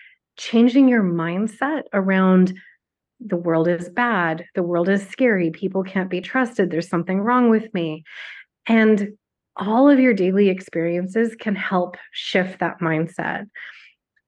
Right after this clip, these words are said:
There's also, um, your microbiome to consider. So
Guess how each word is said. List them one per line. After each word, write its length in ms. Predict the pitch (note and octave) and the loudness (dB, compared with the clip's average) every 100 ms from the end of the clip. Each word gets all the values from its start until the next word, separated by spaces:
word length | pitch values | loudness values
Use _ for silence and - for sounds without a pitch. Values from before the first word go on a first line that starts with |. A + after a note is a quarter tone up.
| _ | _
There's 280 | A3+ B3 A#3 | 4 4 4
also, 760 | G3+ G#3+ A3 B3+ A#3+ A3+ G#3+ - | 2 2 2 4 6 4 2 -2
um, 520 | F#3+ F3 F3 F3 F3 _ _ _ _ | 0 0 0 -2 -6 _ _ _ _
your 160 | G3+ F3 | -4 -2
microbiome 840 | D#3+ D#3 - F#3+ F#3 C#4 C#4+ F#3+ | 0 -2 -2 0 2 4 4 4
to 100 | F#3+ | 0
consider. 560 | F#3+ F#3 E3+ E3+ E3+ E3 | -2 -4 -6 -6 -6 -6
So 380 | E3+ G#3+ G3+ | -2 2 4